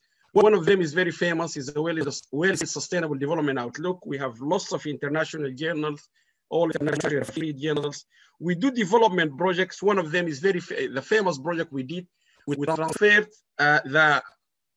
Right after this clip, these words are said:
one of the largest library on science and technology policy donated by the University of Sussex.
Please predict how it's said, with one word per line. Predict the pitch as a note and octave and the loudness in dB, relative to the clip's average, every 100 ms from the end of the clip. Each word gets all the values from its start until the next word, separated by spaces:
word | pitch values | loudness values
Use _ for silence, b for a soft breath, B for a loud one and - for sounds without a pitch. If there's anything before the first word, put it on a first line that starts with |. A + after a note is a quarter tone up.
| _ _ F3 | _ _ -6
one | F3+ A#3 | 0 2
of | G3 | 2
the | E3 | 2
largest | F3+ A3+ G#3+ F3+ G#3 - _ - | 6 8 6 4 2 0 _ -4
library | D#3+ G3 E3+ E3 D#3 | 4 4 4 2 4
on | D3 | 2
science | C#3+ F#3+ F#3 F3+ | 0 2 2 2
and | D3 | -2
technology | - C#3 F3 E3+ D3 | -4 -2 0 0 -2
policy | D3+ F3 E3+ F3+ | -2 -2 -2 -4
donated | D3+ D#3 F3 F#3 D3 | -2 2 2 2 0
by | D3 | -2
the | C#3+ | 0
University | D3 D3 F#3 E3+ D3 | -2 0 -2 -2 -6
of | C3 | -4
Sussex. | - A3+ D#3 - - | -2 -2 -4 -8 -14